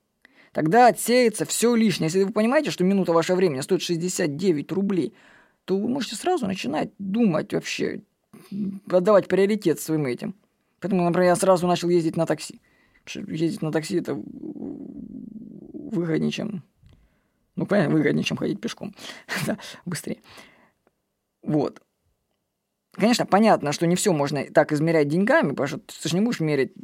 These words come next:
Вот я поиграл с ребенком десять минут, значит, это шестьсот девяносто рублей я потерял, да? Ну, это ж бред.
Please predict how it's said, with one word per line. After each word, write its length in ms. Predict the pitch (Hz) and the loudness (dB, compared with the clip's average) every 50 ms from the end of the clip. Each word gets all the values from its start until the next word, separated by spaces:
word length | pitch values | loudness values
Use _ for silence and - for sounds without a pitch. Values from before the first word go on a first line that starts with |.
| - - - - 220 214 208 - - - 220 226 - - - - - - 202 202 190 | -18 -16 -16 -16 -14 -14 -14 -16 -16 -18 -18 -18 -18 -18 -18 -18 -16 -16 -14 -8 -4
Вот 160 | 156 156 151 | -4 2 4
я 100 | 170 160 | 4 4
поиграл 380 | 160 - 156 151 160 160 151 151 | 6 4 4 6 6 6 6 4
с 80 | - | 2
ребенком 420 | 165 165 180 226 254 233 - 151 147 | 0 2 2 2 2 2 2 2 2
десять 200 | 147 147 - 156 | 0 0 0 -2
минут, 200 | 147 139 135 135 | -4 -4 -2 -4
значит, 200 | 147 147 143 151 | -4 -4 -2 -2
это 120 | 147 147 | -2 -2
шестьсот 280 | - 143 139 - 156 135 | -2 -2 -2 -2 -2 -2
девяносто 400 | 139 143 147 147 143 - - 143 | -2 -2 -2 -2 -2 -2 0 0
рублей 280 | 151 147 139 123 104 | 0 0 0 0 -2
я 80 | 90 - | -2 -4
потерял, 420 | - - - - - - - - | -6 -6 -4 -4 -2 -2 -2 0
да? 120 | - - - | 0 -2 -2
Ну, 220 | 208 - - 135 | -2 -4 -6 -8
это 140 | - - - | -8 -8 -6
ж 40 | - | -4
бред. 260 | 196 277 294 - | -4 -4 -4 -4